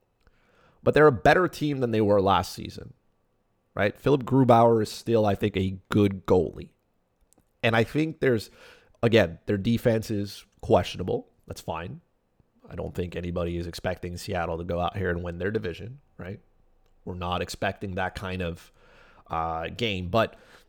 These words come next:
he-, here's why I think they have a chance. The Pacific Division is by far the worst division in hockey, right? Like, it's not even close, right? And yes, they finished last in that division last season,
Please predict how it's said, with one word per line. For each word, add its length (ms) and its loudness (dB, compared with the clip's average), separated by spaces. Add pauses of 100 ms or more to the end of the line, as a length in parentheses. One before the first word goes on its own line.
(320)
he-, 340 -20
here's 380 -2
why 180 6
I 60 6
think 260 0
they 120 2
have 120 2
a 60 -2
chance. 300 -4
The 100 -6
Pacific 720 0
Division 680 0 (140)
is 220 0
by 300 6
far 360 4
the 360 2
worst 380 6
division 760 0 (800)
in 440 -4 (140)
hockey, 500 -4
right? 240 -4
Like, 160 4
it's 180 2
not 180 8
even 220 -2
close, 480 -6 (720)
right? 180 -6 (960)
And 520 0
yes, 400 4
they 100 4
finished 380 0
last 400 -2
in 80 -6
that 180 -6
division 320 -10
last 240 -14
season, 240 -20